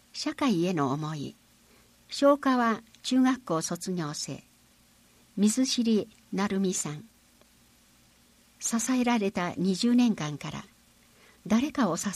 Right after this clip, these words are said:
えるこれからへ。愛をたくさん持って未来を作る子どもたちを育てたい。平和への思い、国府中学校卒業生、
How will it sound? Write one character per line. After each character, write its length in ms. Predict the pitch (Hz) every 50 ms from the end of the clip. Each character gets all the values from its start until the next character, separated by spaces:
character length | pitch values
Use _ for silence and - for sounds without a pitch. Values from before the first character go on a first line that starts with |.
| - 233
え 180 | 240 233 214 196
る 200 | 190 175 - - - _
こ 120 | - - 180
れ 120 | 190 208
か 140 | - - 220
ら 140 | 185 156 156
へ。 200 | 147 - - - _ _ _ _ _ _ _ _ - _ _ _ _ _ _ _ _ _ _ _ _ _ _ _ - -
愛 240 | 208 240 240 226
を 160 | 208 196 190 185
た 160 | - 240 247
く 60 | 247
さ 160 | - - 294
ん 80 | 262 226
持 100 | 233 247
っ 40 | 247
て 320 | - - - 180 165 - - _ _ _ _ _ _ -
未 140 | 175 214
来 260 | 220 240 226 214 190 185
を 120 | 185 180
作 240 | - - - - 196
る 160 | 185 185 180
子 140 | - - 214
ど 120 | 214 262 269
も 120 | 269 269
た 140 | 262 254 247
ち 180 | - - 240
を 120 | 240 240 240
育 320 | - - 180 170 - 160
て 160 | - - 143
た 140 | - - 143
い。 200 | 156 156 196 202 - _ _ _ _ _ _ _ _ _ _ _ _ _ _ _ _ _ _ _ _ _ _ _ _ _ _ _ _ _ _ _ - _ _ _ _ _ _ _ - _ - - _ _
平 260 | - - 262 285 302
和 100 | 294 294
へ 120 | 285 285 285
の 180 | 220 180 175
思 260 | 170 165 175 185 180 175
い、 260 | 160 156 - - - _ _ _ _ _ _ - _
国 260 | - 247 247 - 294
府 140 | - 294 269
中 160 | - - 269
学 240 | 269 262 254 247 -
校 180 | _ 170 165 160
卒 300 | - - 175 175 - 180
業 160 | 180 165 151
生、 300 | - - - - - 185